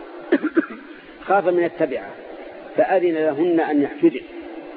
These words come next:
فحججنا ما حج من كان، من أراد منهن الحج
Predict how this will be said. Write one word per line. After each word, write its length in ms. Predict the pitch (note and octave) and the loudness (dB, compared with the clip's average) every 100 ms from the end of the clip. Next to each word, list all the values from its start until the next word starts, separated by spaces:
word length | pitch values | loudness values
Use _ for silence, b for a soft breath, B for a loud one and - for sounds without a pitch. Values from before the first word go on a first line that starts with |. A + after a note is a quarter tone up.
| - - - - - - - - - | -14 -14 -14 -14 -14 -14 -16 -16 -2
فحججنا 680 | D3+ - E3 F3+ D3 D#3 F#3 - - - - - - | 0 2 4 4 2 0 -2 -4 -14 -14 -16 -16 -2
ما 200 | - - | 2 2
حج 340 | - F#3+ F#3 E3 | 0 -2 0 2
من 180 | D#3 D3 | 2 2
كان، 320 | D#3 D3 C3+ | 2 2 2
من 140 | D3 C#3 | 4 4
أراد 240 | D3+ C#3+ | 4 2
منهن 280 | C#3+ C3 C3+ | 2 2 0
الحج 280 | C3+ E3+ | 2 2